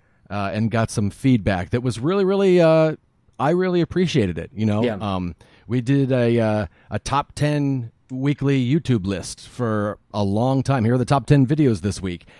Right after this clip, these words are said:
Speaker 1: And it was always the same ten videos.
Speaker 2: Yeah,
Speaker 1: And
Speaker 2: well, that's unreal, isn't it?
Speaker 1: it really is. It
Speaker 2: Yeah,
Speaker 1: really
Speaker 2: Thornfell
Speaker 1: is.
Speaker 2: Swamp, like, I mean,
Speaker 1: Yeah.
Speaker 2: you guys were practically promoting it as well every
Speaker 1: <laughs> I know,
Speaker 2: week, too. So it's
Speaker 1: exactly.
Speaker 2: like, what is this?
Speaker 1: Right.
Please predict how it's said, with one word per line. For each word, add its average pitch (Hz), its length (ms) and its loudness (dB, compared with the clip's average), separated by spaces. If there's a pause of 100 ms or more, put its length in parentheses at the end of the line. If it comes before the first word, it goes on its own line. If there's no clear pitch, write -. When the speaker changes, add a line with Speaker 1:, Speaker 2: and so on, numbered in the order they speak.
(100)
Speaker 1:
And 123 180 0
it 135 80 -2
was 139 160 -2
always 143 400 2
the 143 80 -2
same 147 380 0
ten 143 260 2
videos. 107 460 2
Speaker 2:
Yeah, - 80 -6
Speaker 1:
And 127 320 0
Speaker 2:
well, 117 80 -2
that's 277 180 -4
unreal, 131 640 0
isn't 127 220 -4
it? 98 180 -12 (520)
Speaker 1:
it 170 160 -8
really 190 340 6
is. 120 320 2
It 127 60 -6
Speaker 2:
Yeah, 117 180 -2
Speaker 1:
really 185 140 2
Speaker 2:
Thornfell 107 240 0
Speaker 1:
is. 87 120 -4
Speaker 2:
Swamp, 185 380 0
like, 120 280 -2 (200)
I 131 80 -6
mean, 131 160 2
Speaker 1:
Yeah. 101 400 2
Speaker 2:
you 190 140 0
guys 185 180 4
were 151 100 0 (140)
practically 139 380 0
promoting 120 480 0
it 101 100 -8
as 98 140 -8
well 98 200 -6
every 98 140 0
Speaker 1:
<laughs> - 0 -
I 131 120 8
know, 156 200 4
Speaker 2:
week, 135 80 2
too. 139 80 -2
So 120 60 0
it's 156 80 2
Speaker 1:
exactly. 180 380 6
Speaker 2:
like, 160 60 2
what 233 120 4
is 320 240 4
this? 139 340 -4 (320)
Speaker 1:
Right. 147 400 4